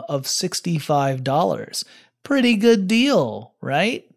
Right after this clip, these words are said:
Ford received Thomas Edison's encouragement in his pursuits, and I assume that Edison's words helped Ford make the decision to strike out on his own and found his own company. He resigned his position with Edison on August fifth,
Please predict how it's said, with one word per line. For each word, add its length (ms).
Ford 340
received 560
Thomas 480
Edison's 460
encouragement 1200
in 200
his 280
pursuits, 680
and 140
I 80
assume 640
that 220
Edison's 440
words 540
helped 380
Ford 400
make 260
the 100
decision 500
to 100
strike 380
out 220
on 120
his 160
own 320
and 180
found 320
his 160
own 220
company. 480
He 140
resigned 520
his 140
position 480
with 280
Edison 520
on 280
August 420
fifth, 320